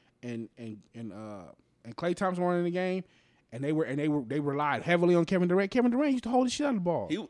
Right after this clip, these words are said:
Speaker 2: he, he was very iso, but I think that was be-, that was the Warriors doing and less of Kevin Durant.
Speaker 1: Kyrie's very iso driven.
Speaker 2: Kyrie ain't a wing, though.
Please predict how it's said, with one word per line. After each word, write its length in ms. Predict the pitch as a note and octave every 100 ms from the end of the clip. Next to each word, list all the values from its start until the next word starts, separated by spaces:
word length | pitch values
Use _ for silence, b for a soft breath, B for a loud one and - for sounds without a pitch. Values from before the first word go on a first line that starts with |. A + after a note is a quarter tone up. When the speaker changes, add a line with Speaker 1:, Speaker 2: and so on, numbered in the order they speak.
| G#2+
Speaker 2:
he, 200 | A2+ -
he 180 | F#2 G#2+
was 160 | B2+
very 260 | C3 C#3+ E3
iso, 460 | - E3 E3+ D3+ C#3 - - b b b
but 100 | -
I 80 | E3+
think 220 | A3 G#3+
that 180 | E3+ F3+
was 160 | F3+ C#3+
be-, 180 | D#3 - _ _
that 280 | - D#3+ F3+
was 440 | D3 C#3 A#2+ - - _ _ _ -
the 100 | G#2+
Warriors 580 | G2 C#3+ E3 B2 A2 G2
doing 300 | A2 G2 E2+
and 120 | F#2
less 220 | G#2 -
of 100 | F2 -
Kevin 280 | A#2 F#2 D#2
Durant. 440 | D2+ G2+ B2 E2 - _
Speaker 1:
Kyrie's 480 | - C3 A#2+ D#3 E3+
very 260 | C#3 B2+ B2 A#2+ _ -
iso 440 | A#2+ A2+ A#2+ A#2+ A#2+
driven. 340 | B2 A#2+ C#3 - _ _ _ _ _ _ _ _ _ _ _ _ _ -
Speaker 2:
Kyrie 260 | D3+ E3+
ain't 100 | E3
a 40 | B2+
wing, 320 | D3 B3 A#2
though. 200 | F2+ -